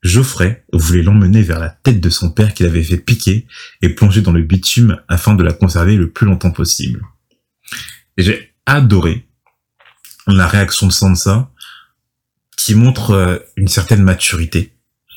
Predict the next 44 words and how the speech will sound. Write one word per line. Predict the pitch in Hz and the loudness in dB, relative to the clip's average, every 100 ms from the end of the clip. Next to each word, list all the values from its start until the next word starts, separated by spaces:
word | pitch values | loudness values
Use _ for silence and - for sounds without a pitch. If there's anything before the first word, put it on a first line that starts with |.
| - | -4
Euh, | 107 90 82 | 0 0 0
je | - | 0
crois | 127 | 0
qu'elle | 113 87 | 2 0
se | |
dit | 92 | 0
qu'il, | - 87 82 | -2 0 0
euh, | 73 | -2
enfin, | - 85 | -4 -6
en | |
fait, | 82 110 - | -2 -4 -2
il | 76 | -4
se | 76 104 | -4 -2
dit, | 98 | 0
euh, « | 82 82 98 - - | 0 -4 -8 -10 -6
Ok, | 95 | 0
euh, | 110 85 - | 0 0 -4
Geoffrey | - 104 - 117 | -2 -2 0 0
peut | 92 | 0
bien | 85 | 2
m'obliger | 104 85 82 98 | 2 2 0 0
à | |
les | 87 | -2
regarder, | 85 85 82 95 123 _ - - - _ | -2 -2 0 0 -2 _ -20 -20 -20 _
il | 90 90 | 0 2
ne | 85 | 2
saurait | - 98 | 0 0
m'obliger | 92 80 82 92 | 2 0 0 0
à | |
les | 87 | 0
voir. » | 82 87 - - _ _ _ _ - - _ | -4 -6 -10 -18 _ _ _ _ -20 -20 _
Et | 90 | -6
tu | - | -2
sais | 123 | 0
qu'elle, | 92 85 | 0 0
elle | 87 | 0
la | 90 85 | -2 0
regarde | 85 101 | 0 0
avec | 85 80 | 0 0
un | 85 | -2
visage, | 80 85 90 | 0 0 0
en | |
fait, | 90 104 | 0 -2
impassible, | 107 104 95 - 107 85 | 0 0 0 0 -2 -2